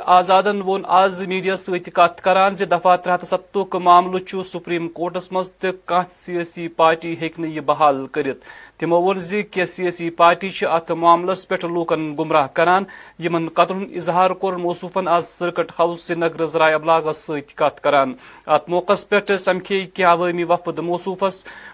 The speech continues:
غلام نبی آزادن وون مزید زِ سیاسی پارٹین پزِ تعمیر و ترقی پٹھ کت کرن، نہ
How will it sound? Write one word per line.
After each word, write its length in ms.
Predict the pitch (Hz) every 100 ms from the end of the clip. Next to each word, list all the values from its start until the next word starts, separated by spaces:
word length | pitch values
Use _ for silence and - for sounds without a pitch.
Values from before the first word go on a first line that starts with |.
| _
غلام 220 | 170 180
نبی 220 | 180 180
آزادن 460 | - 175 180 190 196
وون 200 | 185 180
مزید 320 | 180 175 208
زِ 100 | 185
سیاسی 460 | - 185 180 180 175
پارٹین 600 | 180 175 175 185 165 165 -
پزِ 280 | 180 175 185
تعمیر 280 | 175 170 175
و 60 | 165
ترقی 400 | 170 175 185 180
پٹھ 240 | 175 165
کت 260 | - 160 156
کرن، 280 | 170 170 185 - -
نہ 100 | -